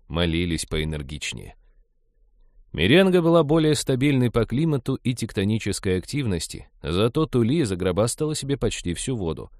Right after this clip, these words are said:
Собственно, её поверхность представляла собой единый океан с бисерной россыпью островов, половина из которых были дрейфующими на подушке из водорослей.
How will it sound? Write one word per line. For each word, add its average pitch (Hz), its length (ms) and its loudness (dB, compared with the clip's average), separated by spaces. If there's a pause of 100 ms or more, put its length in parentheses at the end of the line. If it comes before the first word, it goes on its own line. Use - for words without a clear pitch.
(360)
Собственно, 113 640 0 (180)
её 104 240 6
поверхность 117 560 2
представляла 98 580 2
собой 95 360 0
единый 92 480 0
океан 101 500 -2
с 87 140 -6
бисерной 92 500 0
россыпью 87 540 -2
островов, 101 580 -4 (260)
половина 101 380 4
из 87 140 0
которых 95 420 0
были 95 220 -2
дрейфующими 120 840 -2 (140)
на 90 160 -2
подушке 98 480 -2
из 85 120 -4
водорослей. 85 640 -6